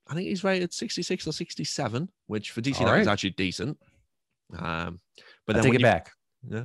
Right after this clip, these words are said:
Speaker 1: but when you've
Speaker 2: I
Speaker 1: got
Speaker 2: take
Speaker 1: me
Speaker 2: it all,
Speaker 1: up
Speaker 2: I take it
Speaker 1: front
Speaker 2: all back now. <laughs>
Speaker 1: You've got me up front, uh, who you can't, I can't put me to my actual height, which is still annoying. But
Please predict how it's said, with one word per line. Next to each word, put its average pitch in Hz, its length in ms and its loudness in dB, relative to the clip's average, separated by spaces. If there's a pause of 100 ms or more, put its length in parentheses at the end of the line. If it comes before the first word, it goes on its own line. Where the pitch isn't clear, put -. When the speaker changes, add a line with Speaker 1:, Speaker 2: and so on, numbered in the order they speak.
Speaker 1:
but 120 80 2
when 131 140 6
you've 135 80 0
Speaker 2:
I - 20 0
Speaker 1:
got 139 60 6
Speaker 2:
take 110 100 6
Speaker 1:
me 110 60 8
Speaker 2:
it - 20 10
all, 110 60 10
Speaker 1:
up 107 120 2
Speaker 2:
I 117 100 6
take 117 80 2
it 110 40 6
Speaker 1:
front 110 60 6
Speaker 2:
all 104 100 8
back 80 220 0
now. 78 180 0 (180)
<laughs> - 1300 -2
Speaker 1:
You've 104 120 -8
got 127 140 4
me 113 140 6
up 92 120 2
front, 92 400 -2 (160)
uh, 92 480 -2
who 90 420 -2 (240)
you 101 140 -8
can't, 104 280 -2 (200)
I - 40 -4
can't 117 220 -2
put 113 100 -4
me 98 120 -2
to 95 100 -8
my 90 160 -2
actual 90 360 -4
height, 85 200 -8
which 85 140 -10
is 87 100 -10
still 98 380 -4
annoying. 82 420 -10 (1400)
But 87 300 -4